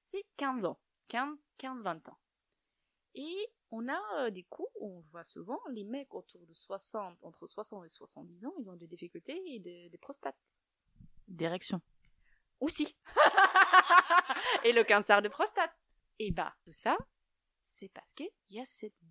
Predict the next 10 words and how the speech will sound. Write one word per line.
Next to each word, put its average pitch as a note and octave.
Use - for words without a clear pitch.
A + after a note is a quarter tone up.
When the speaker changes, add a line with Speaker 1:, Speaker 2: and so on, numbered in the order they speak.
Speaker 1:
baisse -
hormonale. F3+
Et G#3+
les F3+
mecs, B3
n'oublions D#3+
pas, E4+
ils E3
ont D#3
sujet, F3+